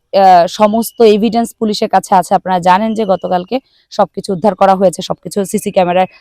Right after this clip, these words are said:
সবকিছু দেখানো হয়েছে। যে কারণে আসলে আমরা এসেছি, আসলে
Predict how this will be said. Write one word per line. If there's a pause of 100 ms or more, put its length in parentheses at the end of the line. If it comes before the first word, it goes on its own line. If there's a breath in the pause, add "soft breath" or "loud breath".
সবকিছু
দেখানো
হয়েছে। (260 soft breath)
যে
কারণে
আসলে
আমরা
এসেছি,
আসলে